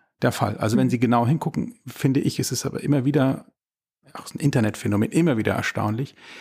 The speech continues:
Speaker 1: wie sehr Fragen, die durchaus umstritten sein können, zu Lagerbildungen führen,
Speaker 2: Mhm.
Speaker 1: die eigentlich dann dem Konfliktpotenzial dieser konkreten Frage oft gar nicht angemessen sind.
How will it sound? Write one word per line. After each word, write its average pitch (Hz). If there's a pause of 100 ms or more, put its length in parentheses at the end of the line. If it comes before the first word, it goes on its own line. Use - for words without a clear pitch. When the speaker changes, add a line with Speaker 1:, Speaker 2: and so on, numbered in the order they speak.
(440)
Speaker 1:
wie 120
sehr 127 (1040)
Fragen, 165
die 123
durchaus 139
umstritten 117
sein 101
können, 113
zu - (500)
Lagerbildungen 101
führen, 131 (100)
Speaker 2:
Mhm. 185 (480)
Speaker 1:
die 131 (360)
eigentlich 160
dann 107 (200)
dem 107
Konfliktpotenzial -
dieser 139
konkreten -
Frage 107
oft -
gar 107
nicht 104
angemessen 104
sind. -